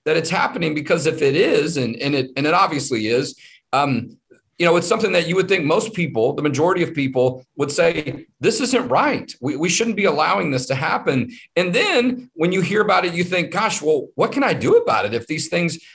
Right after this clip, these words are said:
are happening," it seems like, you know, you're sort of up against, you know, this, this wave of things happening. It seems like some of it is just sort of accelerated very quickly. And, and we've talked a lot about in Texas, 'cause there's really no law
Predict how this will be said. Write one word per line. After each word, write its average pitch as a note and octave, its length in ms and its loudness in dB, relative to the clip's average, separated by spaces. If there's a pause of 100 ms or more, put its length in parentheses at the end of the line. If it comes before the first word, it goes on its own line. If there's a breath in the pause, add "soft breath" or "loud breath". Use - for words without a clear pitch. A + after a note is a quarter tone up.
(120)
are C3+ 120 2
happening," E3 460 0
it D#3 140 -2
seems G3 380 -2
like, D3 380 0 (580 soft breath)
you C#3+ 80 -2
know, D3+ 80 4
you're D3+ 140 2
sort F3+ 180 2
of D#3+ 160 0
up E3+ 180 0
against, D3+ 540 -2
you C#3+ 60 -4
know, C3 100 2
this, B2 280 -4
this B2+ 200 -2
wave D3 300 2
of C#3 120 -4
things C3+ 200 -2
happening. E3 340 -2
It D#3 100 -4
seems - 220 -4
like - 140 0
some A3+ 240 0
of G#4 100 0
it E3+ 100 2
is C3 300 -2 (240 loud breath)
just E3 160 0
sort G3+ 140 4
of C3 80 0
accelerated C3 1040 0 (180)
very D3+ 320 2
quickly. F#2+ 640 -2
And, A2+ 140 -4
and D3 240 -2
we've D#4 260 0
talked E3 280 0
a D#3 40 4
lot C#3+ 180 4
about C3 220 0
in G#2 80 -8
Texas, - 380 -2
'cause C3+ 140 -4
there's B2 120 -4
really G3+ 240 2
no C3 460 -2
law A2 480 -2